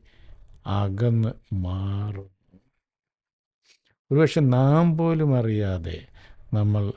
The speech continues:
അകന്ന് മാറും. പ്രാർത്ഥിക്കാനായിട്ട് ഇരിക്കുമ്പോൾ, കണ്ണുകൾ അടയ്ക്കുമ്പോൾ നമ്മൾ പല വിചാരങ്ങളിൽ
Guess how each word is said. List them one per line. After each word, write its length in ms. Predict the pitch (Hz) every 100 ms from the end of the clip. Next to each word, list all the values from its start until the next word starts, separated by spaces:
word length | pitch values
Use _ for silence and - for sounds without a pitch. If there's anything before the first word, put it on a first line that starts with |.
| -
അകന്ന് 800 | 107 95 104 107 104 110 - 95
മാറും. 540 | 92 98 98 92 92 - _ _ _ _ _ - _ _ -
പ്രാർത്ഥിക്കാനായിട്ട് 840 | 143 143 170 160 160 156 151 139
ഇരിക്കുമ്പോൾ, 800 | 123 113 - 117 101 87 85 - _ _ _ _ _ _ _ _ _
കണ്ണുകൾ 840 | 127 - 131 143 147 151 151 147 135
അടയ്ക്കുമ്പോൾ 840 | 123 120 - 113 104 95 90 - _ _ _ _ _ _ _ _ 135
നമ്മൾ 240 | 139 156 156
പല 240 | 123 127
വിചാരങ്ങളിൽ 1080 | 143 151 139 143 143 135 135 123 113 104 98